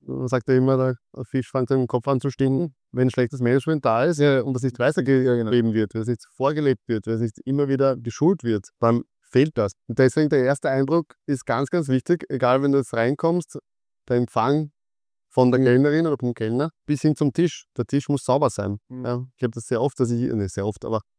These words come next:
Speaker 1: hin und wieder passiert das, dass ich irgendwo zu einem Tisch komme, nicht im eigenen Lokal,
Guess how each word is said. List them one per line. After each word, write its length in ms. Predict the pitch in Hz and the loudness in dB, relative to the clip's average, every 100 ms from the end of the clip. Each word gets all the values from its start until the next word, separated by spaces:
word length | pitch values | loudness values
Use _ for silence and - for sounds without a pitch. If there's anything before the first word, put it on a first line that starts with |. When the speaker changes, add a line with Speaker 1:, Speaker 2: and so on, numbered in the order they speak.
| _ _ | _ _
Speaker 1:
hin 180 | 113 123 | 0 2
und 100 | 120 | 4
wieder 240 | 135 170 117 _ _ _ - | 4 2 -2 _ _ _ -12
passiert 280 | 120 160 143 | -2 -2 -2
das, 120 | 120 | -4
dass 160 | 127 | -4
ich 100 | 117 | -2
irgendwo 300 | 120 127 123 127 | 0 2 0 0
zu 100 | 127 | 0
einem 440 | 127 131 127 135 - | 2 2 0 -4 -10
Tisch 220 | - 123 - | -6 -6 -2
komme, 380 | 127 131 160 156 _ _ _ | -2 0 -2 -4 _ _ _
nicht 200 | 127 - | -10 -4
im 200 | 120 120 | -4 -4
eigenen 300 | - 117 139 | -4 0 2
Lokal, 480 | 156 135 135 156 165 | 2 2 2 2 0